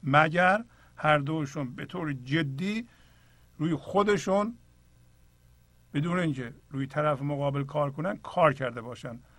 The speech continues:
و اینم معمولاً من نمیذاره، من ذهنی نمیذاره. گرفتار شدن در اون تله و این هوشیاری مندار ذهنی به ما اجازه نمیده که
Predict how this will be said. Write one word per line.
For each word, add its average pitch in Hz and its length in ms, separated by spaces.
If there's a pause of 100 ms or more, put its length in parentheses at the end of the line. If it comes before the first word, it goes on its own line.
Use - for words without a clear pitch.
(300)
و 143 100
اینم 175 320
معمولاً 160 460
من 180 360
نمیذاره، 131 580 (500)
من 170 260
ذهنی 156 340
نمیذاره. 131 440
گرفتار 151 640
شدن 160 300
در 139 140
اون 143 120
تله 160 420 (520)
و 143 60
این 175 220
هوشیاری 135 680 (680)
مندار 143 580
ذهنی 151 500 (140)
به 151 100
ما 175 120
اجازه 175 360
نمیده 202 320
که 139 240